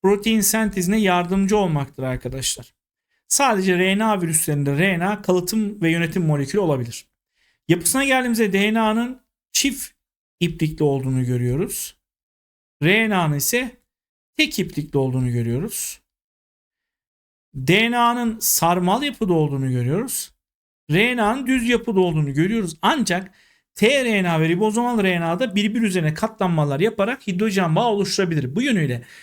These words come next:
D N A'da da R N A'da da çift sa-, e, hidrojen bağları vardır ama mesaj R N A'da yoktur.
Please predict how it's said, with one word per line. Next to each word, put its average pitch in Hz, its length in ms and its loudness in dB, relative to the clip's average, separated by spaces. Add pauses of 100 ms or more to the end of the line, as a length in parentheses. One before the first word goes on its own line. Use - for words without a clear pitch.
(180)
D 170 180 4
N 202 60 2
A'da 220 280 -2
da 170 100 2
R 180 200 2
N 208 60 0
A'da 196 200 0
da 165 40 -4
çift 185 220 -2
sa-, 165 420 0
e, 156 100 -2 (340)
hidrojen 190 440 2
bağları 170 380 2
vardır 226 240 0
ama 233 180 2
mesaj 202 460 2
R 139 160 0
N 135 60 -2
A'da 185 180 0
yoktur. - 460 -2